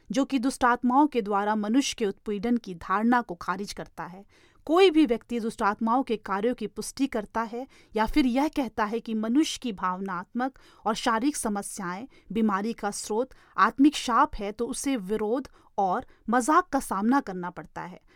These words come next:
कुछ लोग कलीसिया में ऐसे होते हैं जो कि दुष्टात्माओं के अस्तित्व पर तो विश्वास करते हैं, परंतु उन्हें दुष्टात्मा का सामना करने के लिए जो सामर्थ और प्रकाशन पवित्र आत्मा हमें देता है,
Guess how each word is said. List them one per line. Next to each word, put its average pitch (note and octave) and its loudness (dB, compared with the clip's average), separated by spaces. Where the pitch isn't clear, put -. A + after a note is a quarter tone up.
कुछ G#3+ -2
लोग G#3 -2
कलीसिया C4 4
में D4 8
ऐसे B3 0
होते G#3 -4
हैं G3 -10
जो B3 0
कि A3 -14
दुष्टात्माओं A3+ 0
के B3 -2
अस्तित्व A3+ -4
पर G3 -10
तो G#3 -10
विश्वास A3+ 2
करते B3 2
हैं, G3+ -2
परंतु G#3 -4
उन्हें A#3 -2
दुष्टात्मा A3+ 0
का G3+ -4
सामना G#3 -4
करने G3+ -8
के G#3+ -6
लिए F3+ -12
जो A3+ -2
सामर्थ A#3 4
और A3 -2
प्रकाशन G3+ -2
पवित्र G3+ -6
आत्मा F#3+ 0
हमें G3 -6
देता G3+ -2
है, G#3 -6